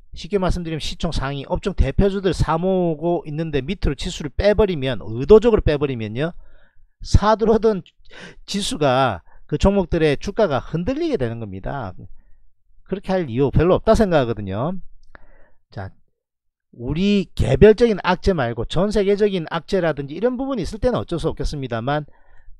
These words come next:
그렇지 않고서는 밑으로 의도적으로 뺄, 아, 사항은 크게 없다, 일단 그렇게 판단하겠습니다. 자, 전일 코스닥, 어, 양호하게 그냥, 어, 잘 진행되고 있고요.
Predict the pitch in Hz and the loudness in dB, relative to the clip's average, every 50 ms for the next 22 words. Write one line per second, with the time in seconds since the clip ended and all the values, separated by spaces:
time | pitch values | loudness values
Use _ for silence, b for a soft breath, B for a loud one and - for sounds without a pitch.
0 | - - - - 185 202 - - 160 175 190 190 185 143 156 147 165 170 147 120 | -20 -10 -8 -6 -6 -4 -4 -4 -4 -2 -2 -2 -2 -2 -2 -2 -2 -2 -2 -4
1 | 117 170 196 - - 165 143 117 107 127 123 165 165 208 190 175 147 123 - - | -6 -8 -6 -4 -4 -2 -2 0 0 -2 -2 -2 -2 0 0 0 0 -2 -4 -8
2 | _ - B B B B B - 170 180 185 175 151 139 - - - b b b | _ -20 B B B B B -4 -2 0 0 0 -2 -6 -10 -16 -20 b b b
3 | b b b b - - - - - - 127 127 117 104 135 147 160 180 180 156 | b b b b -20 -18 -18 -12 -6 -4 -2 0 0 0 0 0 0 0 0 0
4 | 117 98 98 - - - - - 185 190 196 127 - - - 185 160 - - - | -2 -4 -8 -14 -14 -10 -10 -4 2 4 4 4 4 2 2 2 2 2 -2 -8
5 | 147 120 - 127 - 147 135 143 - - - 131 123 117 107 98 90 - - 101 | -12 -10 -10 -8 -8 -8 -8 0 0 2 2 2 -2 -4 -4 -6 -6 -8 -8 -10
6 | - - - - - - - - - - - - - - - - - - - _ | -12 -12 -14 -16 -20 -20 -20 -20 -20 -20 -20 -18 -18 -16 -18 -18 -18 -20 -20 _
7 | _ - - - - B B B B B B B B B B B B - - - | _ -20 -20 -20 -20 B B B B B B B B B B B B -16 -16 -16
8 | 127 117 - - 165 185 196 180 139 - - - - 156 170 190 180 160 - 131 | -14 -14 -12 -10 -8 -8 -8 -8 -8 -8 -8 -8 -6 -4 -2 -2 -2 -2 -2 -4
9 | 127 127 127 123 120 117 110 131 156 190 202 202 190 190 196 185 175 147 147 160 | -4 -2 -2 -2 -4 -4 -4 -2 -2 0 0 2 0 0 0 -2 -2 -2 -2 -4
10 | 151 123 - - 151 151 143 135 131 117 - - 113 113 110 104 104 - 123 131 | -4 -6 -8 -8 -8 -6 -6 -6 -6 -8 -10 -12 -12 -12 -10 -12 -10 -10 -8 -8
11 | 139 - - 139 143 165 160 147 202 185 180 180 185 - 175 139 120 117 127 156 | -8 -8 -10 -12 -10 -10 -6 -6 -6 -6 -6 -8 -10 -10 -12 -10 -10 -10 -12 -12
12 | 170 | -16